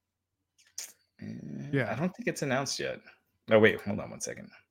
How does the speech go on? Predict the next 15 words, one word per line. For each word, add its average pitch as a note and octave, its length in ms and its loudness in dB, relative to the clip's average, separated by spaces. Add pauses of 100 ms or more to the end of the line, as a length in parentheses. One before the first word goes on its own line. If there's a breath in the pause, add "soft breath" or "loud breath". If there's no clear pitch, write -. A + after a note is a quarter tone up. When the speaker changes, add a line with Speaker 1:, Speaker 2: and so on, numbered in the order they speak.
(180)
Speaker 2:
Cleveland, D#3+ 560 10
according C#3+ 300 8
to B2 40 2
Fightful, B2+ 400 2
is A2+ 100 -4
the A2+ 60 -6
front G#2 260 -8
runner. F#2 220 -16 (2750)
Speaker 1:
So - 180 0
Backlash B2 540 10
is A2+ 120 2
in A2 100 2
France G#2 420 2
in F#2+ 100 0
May. F2+ 400 -2